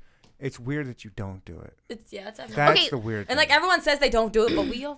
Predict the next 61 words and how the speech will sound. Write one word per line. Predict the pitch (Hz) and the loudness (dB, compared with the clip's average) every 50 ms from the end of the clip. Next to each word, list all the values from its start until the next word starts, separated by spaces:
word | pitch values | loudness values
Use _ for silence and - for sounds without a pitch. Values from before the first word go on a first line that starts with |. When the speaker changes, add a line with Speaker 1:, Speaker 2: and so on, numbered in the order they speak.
| _ | _
Speaker 2:
fucking | - 262 - 165 | -20 -18 -12 -6
know | 180 190 180 | -2 -2 0
Speaker 1:
Nobody | 165 143 131 120 117 | 0 0 0 0 0
Speaker 2:
everyone | 113 104 - | -2 -4 -4
Speaker 1:
says | 120 110 98 | -6 -6 -4
they | - 101 | -6 -6
Speaker 2:
does | 92 | -6
Speaker 1:
don't | 95 92 | -6 -8
Speaker 2:
that. | 87 87 | -8 -10
Speaker 1:
do | - 90 82 82 | -10 -12 -10 -6
it. | 87 90 | -4 0
Speaker 3:
No, | 415 392 330 254 208 - - | 2 2 2 0 0 -2 0
I | - 311 | 0 0
mean, | 302 311 311 - | 0 0 -2 0
I | 254 277 | 0 0
don't | 320 349 339 | 0 -2 -4
think | 370 339 320 | -6 -8 -6
it's | 311 285 - _ - - - | -6 -8 -8 _ -8 -8 -6
weird, | 247 262 262 247 247 226 | -4 -4 -2 -2 -2 -4
like, | 214 185 - - - | -6 -8 -8 -10 -12
if | 220 220 - | -12 -12 -12
you | 202 196 240 302 339 269 | -12 -8 -6 -4 -4 -4
do | 226 233 214 | -4 -4 -2
it, | 190 185 180 - _ _ _ - | -2 -2 -4 -6 _ _ _ -4
but | 240 240 - - | -2 -2 -2 -2
it, | 202 208 - | -4 -8 -6
like, | - 208 - - - | -8 -8 -8 -8 -12
for | - - 226 226 220 220 | -16 -8 -4 -4 -2 -2
me, | 226 226 226 233 240 254 262 269 269 269 - _ _ _ _ _ _ _ - - - _ _ _ _ _ _ - 214 | -4 -4 -4 -4 -4 -4 -4 -4 -6 -8 -10 _ _ _ _ _ _ _ -20 -20 -20 _ _ _ _ _ _ -18 -10
doing | - 254 254 254 240 226 220 190 | -6 -2 0 0 2 2 0 -2
it | 180 175 151 - - - - - - - - - - | -2 -4 -6 -8 -10 -12 -12 -14 -14 -16 -18 -18 -12
is, | - 220 202 208 208 208 - - | -10 -10 -10 -10 -16 -16 -10 -6
like | 196 185 - - _ - - | -4 -4 -4 -6 _ -18 -8
Speaker 1:
You | - 143 147 | -4 -2 0
ever | 143 139 | 0 0
use | 135 131 123 131 | -2 -2 -2 -4
any | 131 127 120 | -4 -4 -6
toys, | - 131 127 131 139 151 151 151 | -4 -2 -2 -2 -2 -2 -4 -8
any | 143 135 131 127 | -8 -6 -6 -6
assistance? | 117 - - 139 131 - 160 160 160 - - - - - _ _ - _ _ _ _ _ _ - | -6 -8 -8 -12 -12 -10 -12 -12 -12 -14 -16 -18 -20 -20 _ _ -20 _ _ _ _ _ _ -18
Speaker 3:
No. | 196 180 - - | -16 -16 -16 -18
Speaker 2:
What? | - 220 240 _ - - _ - - 381 427 - - - - - - | -20 -20 -20 _ -20 -20 _ -18 -18 -18 -16 -16 -16 -14 -12 -6 -2
Speaker 1:
Well, | 127 127 | 0 4
Speaker 3:
I | 131 - 349 | 4 4 4
remember | 359 370 381 403 392 427 | 4 2 2 0 0 -2
you | 403 339 349 349 | -2 -2 -2 0
were | 359 349 349 | 0 0 0
with | 311 302 311 - | 0 -2 -2 -4
me | 311 311 | -6 -6
when | 311 294 285 277 | -4 -4 -2 -2
I | 262 254 | -4 -4
bought | 233 247 247 247 240 240 240 - | -4 -2 0 0 0 0 0 -2
Speaker 1:
maybe | 143 147 147 143 | -2 -2 -2 -2
you | 151 156 | -2 -2
need | 147 143 | 0 2
Speaker 3:
that, | 240 240 233 233 | 2 4 4 2
Speaker 1:
to | 220 | 2
do | 127 | 0
that. | 117 104 - | -2 -2 0
Speaker 3:
um, | 233 233 233 226 220 220 220 | -2 -2 0 -2 -6 -6 -6
vibrator. | 220 226 220 220 254 277 285 311 320 339 | -4 -4 -4 -4 -4 -8 -8 -8 -10 -12